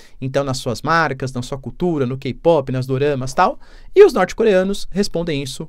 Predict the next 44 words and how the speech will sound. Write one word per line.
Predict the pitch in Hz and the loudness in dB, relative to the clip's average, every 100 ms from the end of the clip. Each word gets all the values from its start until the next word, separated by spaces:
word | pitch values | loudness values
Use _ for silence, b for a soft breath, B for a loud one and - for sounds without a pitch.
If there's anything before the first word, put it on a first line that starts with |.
| - | -6
com | - 139 104 - | -2 0 -2 -8
lixo | 156 185 - 196 180 - | -4 -4 -2 -4 -6 -8
e | 143 | -10
fezes. | 131 120 202 - - - - - - - b b b - | -2 -2 -2 -6 -12 -12 -10 -12 -14 -18 b b b -4
Imaginou, | 127 127 185 | -2 0 0
pessoal, | 143 135 | 0 -4
ver | 117 | -2
um | 131 135 | -2 2
balão | 135 135 | 2 4
assim, | 131 135 139 | 2 0 -2
ó, | 107 98 | -4 -6
com | - 139 | -4 -2
lixo | 147 160 | 0 -2
e | 135 | -2
fezes | 135 120 117 | -2 -2 -2
de | 110 | 0
outro | 151 - | 0 0
país | 151 117 101 - 131 | 0 0 -2 -8 -4
em | 131 | -2
direção | 127 127 131 | -2 -2 -4
à | 117 | -6
sua | - | -6
casa? | 135 151 160 110 - B B - | 0 2 2 0 -10 B B -6
O | |
governo | 120 139 170 | 0 4 2
pede, | 160 123 107 | 0 -4 -4
tá, | - | -6
pra | 123 127 | -6 -8
que | 147 | -8
não | 139 170 | -4 -2
se | 214 202 | -2 -4
aproximem, | - 180 - 127 135 190 214 b b | -6 -6 -4 -4 -2 -2 -6 b b
chamem | - - 202 254 | -10 0 2 2
a | 196 | -2
polícia, | - 156 131 135 202 | -4 -2 -2 -2 -8
porque | - - - | -6 -6 -2
além | 147 139 | -2 -4
de | 139 | -2
lixos | 127 120 139 | -4 -4 -6
e | 165 | -6
fe-, | - | -4
lixo | 120 123 208 | -2 -2 -4
e | |
fezes, | 151 143 156 208 - | -2 0 -2 -4 -10